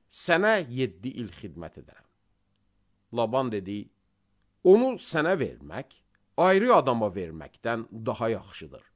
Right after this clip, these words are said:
Yanımda qal." Yaqub Rahilə görə yeddi il xidmət etdi. Onu sevdiyi üçün bu müddət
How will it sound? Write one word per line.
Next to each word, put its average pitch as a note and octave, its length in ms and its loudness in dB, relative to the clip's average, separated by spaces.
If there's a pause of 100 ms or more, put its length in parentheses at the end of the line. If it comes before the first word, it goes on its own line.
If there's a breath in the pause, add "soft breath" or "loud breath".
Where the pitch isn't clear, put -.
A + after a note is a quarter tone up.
(220)
Yanımda A2+ 420 -4
qal." A#2 200 -6 (1700)
Yaqub G#2 640 -4
Rahilə B2 520 0
görə E2 380 -12 (200 soft breath)
yeddi F3 440 4
il C#3 220 -10
xidmət D2 500 -18
etdi. - 400 -20 (540)
Onu G#3+ 240 6
sevdiyi G3+ 560 0
üçün B2 480 -8 (200 soft breath)
bu C4 160 2
müddət D#3 500 -2